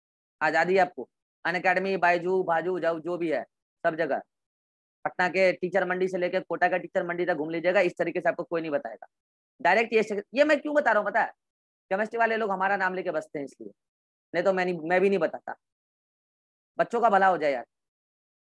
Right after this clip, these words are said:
हमारे पास समय है बाईस के लिए, बाईस में नीट देना है आपको, इसलिए हम बता रहे हैं।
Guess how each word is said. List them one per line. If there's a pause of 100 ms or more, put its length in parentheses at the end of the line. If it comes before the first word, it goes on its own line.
(420)
हमारे
पास
समय
है
बाईस
के
लिए, (540)
बाईस
में
नीट
देना
है
आपको,
इसलिए
हम
बता
रहे
हैं।